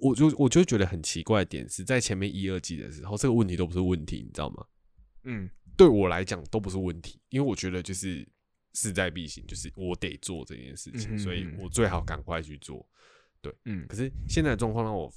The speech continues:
Speaker 1: 反而觉得说，就是，哎，怎么要就是踩个刹车，停下来想一想，这样。
Speaker 2: 我觉得是因为
Speaker 1: 我觉得这件事情，
Speaker 2: 我，我还，我还想到
Speaker 1: 嗯。
Speaker 2: 下一个原因，就有可能是我们想要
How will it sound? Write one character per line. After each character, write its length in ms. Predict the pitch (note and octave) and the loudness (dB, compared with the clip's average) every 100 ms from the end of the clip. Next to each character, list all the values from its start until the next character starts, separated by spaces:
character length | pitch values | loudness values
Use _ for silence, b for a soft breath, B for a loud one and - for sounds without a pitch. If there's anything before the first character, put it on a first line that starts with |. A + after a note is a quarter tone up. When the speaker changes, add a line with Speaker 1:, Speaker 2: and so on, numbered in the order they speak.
| - | -6
Speaker 1:
反 160 | E2+ D#2+ | -6 -6
而 120 | D#2 D#2 | -10 -8
觉 140 | E2+ | -8
得 80 | E2 | -8
说， 200 | - D#2+ | -8 -10
就 120 | E2 | -10
是， 320 | - D#2 G#1+ - _ _ _ _ _ _ - | -12 -12 -12 -16 _ _ _ _ _ _ -6
哎， 160 | G2+ G2+ | -4 -2
怎 120 | F#2+ | -6
么 180 | E2+ C2 - | -6 -8 -6
要 140 | A2 G#2 _ _ | -4 -4 _ _
就 120 | - | -4
是 100 | F#2 | -4
踩 180 | F2 F2+ | -2 -6
个 120 | D#2 | -6
刹 240 | D#2 F2 E2 | -4 -4 -6
车， 160 | D2+ | -10
停 200 | - - | -12 -14
下 140 | - C2+ | -10 -10
来 80 | - | -10
想 180 | - - | -14 -16
一 80 | - | -20
想， 160 | - _ - | -20 _ -20
这 100 | - | -12
样。 60 | - | -4
Speaker 2:
我 80 | |
觉 100 | A2+ | 4
得 60 | E3 | 6
是 140 | F3 | 8
因 60 | G#3 | 10
为 40 | G#3 | 10
Speaker 1:
我 40 | |
觉 60 | F3+ | 8
得 40 | |
这 100 | A2 | 2
件 140 | G#2 | 0
事 100 | G#2 | 2
情， 80 | D#3+ | 2
Speaker 2:
我， 40 | F3+ | 2
我 60 | |
还， 80 | - | 0
我 100 | - | 0
还 200 | B2+ D3 | 0 0
想 160 | D#3+ B2+ | 0 0
到 180 | B2 B2+ | 2 0
Speaker 1:
嗯。 40 | |
Speaker 2:
下 200 | A#2 B2 | 0 0
一 60 | A#2 | 0
个 80 | G#2+ | -2
原 180 | G2 G2 | -6 -4
因， 140 | G2+ | -6
就 140 | A#2+ | -6
有 160 | A2+ G#2+ | -6 -6
可 120 | - | -6
能 120 | F#2 | -8
是 200 | F#2 G#2+ G2+ b b | -8 -8 -10 b b
我 100 | - | -6
们 140 | A2+ A2+ | -2 0
想 100 | |
要 80 | G#2 | 0